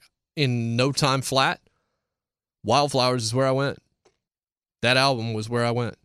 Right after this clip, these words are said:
And then weeks later, Tom Petty passes away. And what I wrote in that piece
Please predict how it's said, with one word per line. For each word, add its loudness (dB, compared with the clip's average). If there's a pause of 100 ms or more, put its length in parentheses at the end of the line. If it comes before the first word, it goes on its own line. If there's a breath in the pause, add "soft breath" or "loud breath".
(260)
And -2
then -2
weeks -4
later, 0
Tom -2
Petty -2
passes -2
away. -2 (920)
And 0
what 4
I 4
wrote 0
in -4
that -6
piece -4